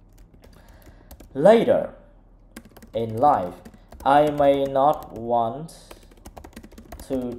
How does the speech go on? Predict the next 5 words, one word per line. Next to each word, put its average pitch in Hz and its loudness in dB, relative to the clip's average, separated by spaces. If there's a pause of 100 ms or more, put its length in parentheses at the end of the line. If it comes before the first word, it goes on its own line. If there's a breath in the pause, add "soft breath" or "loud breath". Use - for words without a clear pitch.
(140)
travel 107 0
so 127 -2
much 151 -4
anymore. 90 -10 (2000)
Because, 123 0